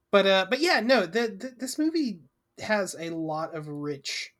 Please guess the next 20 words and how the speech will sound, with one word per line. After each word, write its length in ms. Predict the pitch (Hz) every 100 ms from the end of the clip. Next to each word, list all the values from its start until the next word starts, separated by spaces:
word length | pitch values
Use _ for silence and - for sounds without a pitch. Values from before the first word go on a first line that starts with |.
| _ _
character 480 | - 180 175 165 170
building 580 | 156 156 151 147 143 139 147
that 160 | 139
it 100 | 127
does, 540 | 139 135 127 123 - -
um, 440 | 147 139 139 127 -
and, 160 | 196
which 160 | 202 226
is 120 | 226
surprising 480 | 214 - 220 294 294
because 400 | 214 208 175 - _ _ _ _ -
I, 80 | - -
I 40 | 190
wanna 200 | 202 392
say 160 | - 196
this 200 | 151 151
movie's 320 | 190 190 147
only, 200 | 185 359
like, 220 | 156 131
an 100 | 117